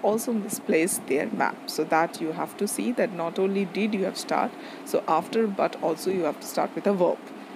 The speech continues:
misplace their map. Or you can write, "The trackers got lost not only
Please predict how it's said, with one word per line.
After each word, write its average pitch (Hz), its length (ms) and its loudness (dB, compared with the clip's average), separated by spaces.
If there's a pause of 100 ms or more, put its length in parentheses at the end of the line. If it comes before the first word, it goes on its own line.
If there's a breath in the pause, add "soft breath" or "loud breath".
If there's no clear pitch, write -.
(200)
misplace 160 400 0
their - 160 2
map. - 180 2 (720)
Or 226 220 4
you 277 160 0
can 175 100 0
write, 202 320 -2
"The 208 60 0
trackers 185 580 0 (480)
got 175 320 4
lost 185 300 0
not 175 220 0
only 190 140 2